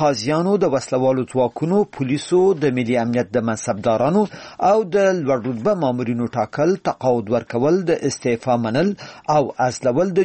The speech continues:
جمهور رئیس په صلاحیتونو کې شامل دي. له بلې خوا،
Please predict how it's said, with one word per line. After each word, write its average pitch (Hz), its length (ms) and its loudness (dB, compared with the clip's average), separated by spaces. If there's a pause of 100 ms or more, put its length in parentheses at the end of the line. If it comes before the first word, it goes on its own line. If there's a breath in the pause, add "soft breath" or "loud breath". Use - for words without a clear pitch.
جمهور 156 360 0
رئیس 113 260 -2
په 135 180 2
صلاحیتونو 117 680 -2
کې 147 200 -2
شامل 143 360 0
دي. 107 80 0 (1500 loud breath)
له 151 80 4
بلې 160 220 0
خوا، 165 120 2